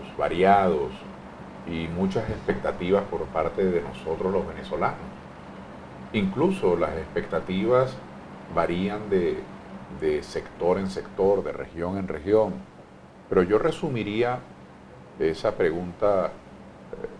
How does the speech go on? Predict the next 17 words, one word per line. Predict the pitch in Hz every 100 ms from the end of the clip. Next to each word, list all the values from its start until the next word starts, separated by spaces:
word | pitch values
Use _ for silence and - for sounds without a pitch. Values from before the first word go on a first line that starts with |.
| - - - - - -
que |
me | 76 78
haces, | 87 92 90 80
yo | 82
resumiría | - - 113 87 87 101
la | 95
respuesta | 95 - 90 85 - 90 - - - - -
en | 82
que | 82 92
hay | 113
una | 117
gran | 107 101 107
expectativa | 101 - - 71 - 113 87
de | 76
cambio. | 65 71 - - - - - - - - - - - - - -
El | 87
país | - 95 120